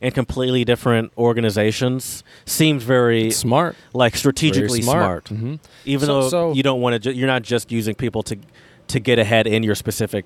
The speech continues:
Speaker 1: company,
Speaker 2: Right.
Speaker 1: you know?
Speaker 2: Right. So back, back to your question, though, Jared. Should you ask someone
Speaker 1: Yes.
Speaker 2: or should you direct, be direct about that? I think the nice thing about that is, um, that it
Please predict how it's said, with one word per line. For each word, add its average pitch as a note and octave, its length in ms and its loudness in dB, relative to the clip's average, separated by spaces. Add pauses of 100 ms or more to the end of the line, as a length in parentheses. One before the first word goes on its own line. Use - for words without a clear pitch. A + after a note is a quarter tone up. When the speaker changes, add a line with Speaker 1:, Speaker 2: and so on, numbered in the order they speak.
(120)
Speaker 1:
company, A#2 280 4
Speaker 2:
Right. F#2 140 -2
Speaker 1:
you F#2+ 180 -6
know? G2 260 -2 (100)
Speaker 2:
Right. G#2+ 340 0
So D3 180 0
back, D#3 340 0
back C#3+ 360 0
to - 100 -2
your F3 120 4
question, C#3+ 460 2
though, G#2 140 2
Jared. G2 340 -2
Should E3+ 320 0
you E3 140 2
ask B2+ 420 -2
someone G#2 460 0
Speaker 1:
Yes. G#2 240 2
Speaker 2:
or A2 120 2
should B2+ 260 -2
you C3+ 120 2
direct, A#2 420 0
be C3+ 120 0
direct B2+ 300 -2
about A#2+ 200 0
that? G2 180 -6 (400)
I D#3 120 0
think G3+ 220 -2
the F#3 100 4
nice D#3 400 2
thing A3 140 2
about E3 280 2
that D3+ 240 2
is, C3+ 480 2 (520)
um, A2+ 560 0 (440)
that A#2+ 320 0 (120)
it D3+ 140 -2